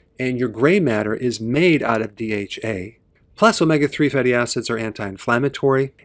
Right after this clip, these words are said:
and they can reduce the risk of clots, as in preventing strokes. Also, egg yolks are loaded with cholesterol, which is necessary for making vitamin D,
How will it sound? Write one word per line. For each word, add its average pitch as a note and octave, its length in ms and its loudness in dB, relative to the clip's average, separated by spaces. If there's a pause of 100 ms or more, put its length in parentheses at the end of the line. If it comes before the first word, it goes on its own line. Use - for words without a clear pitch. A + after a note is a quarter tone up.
(140)
and D#3+ 380 4
they C#3 120 4
can C3+ 240 -6
reduce B2 520 -2
the C3+ 180 -4
risk A2 540 -2
of G#2+ 320 -4
clots, - 840 -6 (440)
as A2 260 -4
in A2 380 -4
preventing A2 460 -6
strokes. - 680 -8 (180)
Also, F3 340 4
egg D3 260 0
yolks C3+ 480 2
are B2+ 140 0
loaded B2 180 2
with A2+ 200 0
cholesterol, A#2+ 640 0
which A2 180 -2
is G#2+ 160 -6
necessary A2+ 640 0
for A2 480 -2
making A2+ 400 -4
vitamin G2+ 480 -6
D, C3 480 0